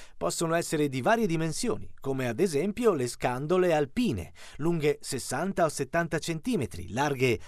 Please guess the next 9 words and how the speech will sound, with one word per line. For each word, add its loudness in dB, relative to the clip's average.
venti 0
centimetri -2
e 2
spesse 0
circa 0
due 2
centimetri 0
e -2
mezzo. -6